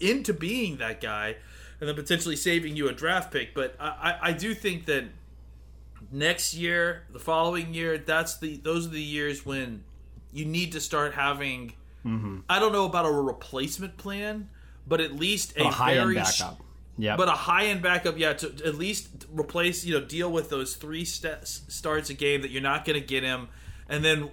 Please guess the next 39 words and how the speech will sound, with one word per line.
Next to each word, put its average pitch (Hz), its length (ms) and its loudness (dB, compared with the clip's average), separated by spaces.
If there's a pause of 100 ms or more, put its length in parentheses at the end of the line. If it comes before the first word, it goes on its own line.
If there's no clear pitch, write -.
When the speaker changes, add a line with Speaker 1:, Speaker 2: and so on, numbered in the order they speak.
(100)
Speaker 1:
with 147 280 2
an 147 120 4
eye 147 300 6
towards 135 500 0 (200)
what 143 260 -2
could 147 140 -4
be 139 100 0
the 135 120 -4
future 135 440 -2
of 107 120 -6
the 113 100 -2
position. 110 460 -6
What, 120 180 -4
you 123 80 -4
know, 107 80 -2
could 131 180 -4
this 135 160 -2
guy 120 200 0
be 117 180 -6
the 107 120 -6
future 107 360 -8
of 98 80 -8
the 90 60 -14
position? - 420 -16 (680)
Speaker 2:
Yeah, 117 220 4
so 127 160 0
this 139 200 2
is 139 140 -2
for - 160 4
your 110 160 2
real 110 520 4
hardcore 107 640 -2
football 110 360 -4
nerds. 98 320 -6
They 127 200 4
need 156 280 6
a 113 260 2
Ty 113 320 2
Nitschke, 104 580 -4